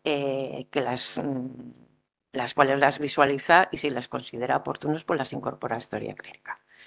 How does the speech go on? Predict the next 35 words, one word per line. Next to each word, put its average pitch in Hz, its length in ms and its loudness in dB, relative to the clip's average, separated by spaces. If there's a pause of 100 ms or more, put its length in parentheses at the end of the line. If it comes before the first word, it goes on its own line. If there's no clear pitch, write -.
(180)
Esto, 175 560 8
eh, 135 240 0
pretendemos 135 500 -2
tenerlo 147 300 -2
también 143 260 0
para 147 140 0
especializada. 139 840 -6 (580)
Eh, 143 1080 2
en 139 160 -2
este 151 300 4
caso, 170 600 6
el 143 200 -4
profesional 135 560 -4
de 139 80 -2
especializada 147 760 4
es 151 120 0
el 143 100 0
que 123 140 -4
tiene 151 320 -2
que - 80 0
autorizar, 143 680 4
autorizará 135 880 4
o 127 160 0
quitará 123 340 0
esa 147 140 4
autorización 147 600 2
al 147 100 0
paciente 151 380 0
para 135 220 4
que 143 100 -4
le 135 100 0
pueda 143 280 2
subir 127 280 -2
esa 131 160 -2
información. 120 640 -2